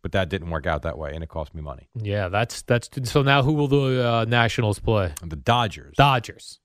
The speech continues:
Speaker 1: Swept in three. What do you think?
Speaker 2: No.
Speaker 1: You don't think so?
Speaker 2: That's be a five-game, oh, it's a five-game series only?
Speaker 1: First round, yeah.
Speaker 2: First round.
Speaker 1: Right? Did they change that, Eddie?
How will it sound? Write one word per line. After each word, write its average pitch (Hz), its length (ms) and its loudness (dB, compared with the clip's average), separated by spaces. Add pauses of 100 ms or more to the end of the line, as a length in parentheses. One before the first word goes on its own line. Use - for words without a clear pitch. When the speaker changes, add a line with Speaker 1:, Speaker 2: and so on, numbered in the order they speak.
Speaker 1:
Swept - 340 -2
in 107 100 -2
three. 135 220 -2
What 123 80 -4
do 98 60 -2
you 85 40 -4
think? - 240 -10 (480)
Speaker 2:
No. 107 280 -4 (320)
Speaker 1:
You 98 80 -4
don't 98 100 0
think 107 140 -4
so? 120 240 -6 (1000)
Speaker 2:
That's 107 160 -2
be 104 120 -2
a 87 60 -6
five-game, 104 760 -2
oh, 113 200 2
it's 95 120 -4
a 107 60 0
five-game 113 580 0
series 117 440 0
only? 120 400 -2
Speaker 1:
First 120 320 0
round, 73 200 -2
yeah. 78 200 -4
Speaker 2:
First 113 260 0
round. 110 140 -2
Speaker 1:
Right? 185 320 -4
Did 139 80 -14
they 196 120 -4
change 202 280 -4
that, 202 160 -4
Eddie? 190 320 -4